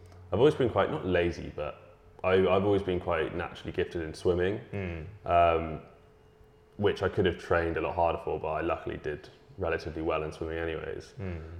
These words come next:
Speaker 1: So for me, water polo was kind of a stepping stone. It was kind of the next thing that I could do that I really enjoyed. Um,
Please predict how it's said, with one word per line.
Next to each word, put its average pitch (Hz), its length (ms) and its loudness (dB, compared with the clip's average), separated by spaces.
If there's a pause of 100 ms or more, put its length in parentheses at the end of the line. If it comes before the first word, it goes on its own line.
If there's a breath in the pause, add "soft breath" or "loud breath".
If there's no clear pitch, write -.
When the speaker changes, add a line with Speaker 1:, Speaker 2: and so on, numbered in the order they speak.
Speaker 1:
So 85 380 4 (140)
for - 140 -6
me, 87 180 2
water 82 260 2
polo 80 220 0
was - 120 -6
kind 78 160 -6
of 73 160 -8 (880)
a - 80 -4
stepping 78 460 -6
stone. 82 260 -4
It - 60 -4
was - 100 -10
kind 82 140 -8
of 80 60 -4
the 78 60 -4
next 80 340 -8
thing 78 220 -6 (280)
that 87 140 -2
I 78 120 -2
could 82 220 -8
do 80 180 -4
that 76 80 -4
I 71 100 -4
really 80 260 -4
enjoyed. 85 500 0 (720 loud breath)
Um, 82 560 0